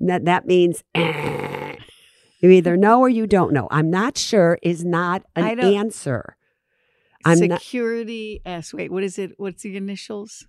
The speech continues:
Speaker 1: S I P C.
Speaker 2: Security Protection Investment Company?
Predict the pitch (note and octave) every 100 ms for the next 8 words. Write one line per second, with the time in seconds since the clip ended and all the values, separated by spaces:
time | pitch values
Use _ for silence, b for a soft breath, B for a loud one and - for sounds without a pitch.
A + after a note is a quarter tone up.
0 | - D#3+ E3+ - - C#3+ C#3+ - D3 C#3+
1 | - - B2+ D#2+ _ _ _ _ _ _
2 | _ _ _ _ _ - G3 A3 G3+ -
3 | F3 - - F3+ - - F#3 F3+ F3+ F3+
4 | F#3 - _ _ _ _ _ _ _ _
5 | _ _ _ _ - F3+ D#3+ F3+ F3 -
6 | G3 F3+ E3 - D#3+ D#3+ F#3+ G3 A3 A#3+